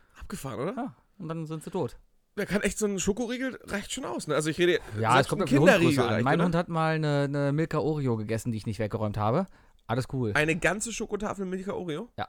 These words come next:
Speaker 2: aber das zeigt auch wiederum, wie wenig Kakao in so einer blöden Milka-Schokolade
Speaker 1: Ja,
Speaker 2: drin ist. <laughs>
Speaker 1: ja. Oreo überhaupt.
Speaker 2: Ja.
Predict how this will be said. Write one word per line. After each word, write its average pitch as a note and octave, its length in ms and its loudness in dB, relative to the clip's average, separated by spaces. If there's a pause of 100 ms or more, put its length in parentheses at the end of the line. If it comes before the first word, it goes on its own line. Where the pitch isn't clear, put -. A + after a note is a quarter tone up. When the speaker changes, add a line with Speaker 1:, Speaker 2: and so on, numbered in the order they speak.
(140)
Speaker 2:
aber A#2+ 200 0
das B2 140 -2
zeigt C#3+ 220 -2
auch A2+ 100 -2
wiederum, B2 400 0
wie A#2+ 160 4
wenig A#2+ 200 2
Kakao - 360 2
in A#2 120 2
so G#2 60 -6
einer A2 120 0
blöden A2+ 300 2
Milka-Schokolade G#2+ 640 0
Speaker 1:
Ja, C3 240 4
Speaker 2:
drin B2+ 100 4
ist. A#2+ 160 -2 (100)
<laughs> B2+ 160 -10
Speaker 1:
ja. B2 280 -6 (260)
Oreo E3 480 4
überhaupt. B2 680 -4
Speaker 2:
Ja. A2+ 140 -6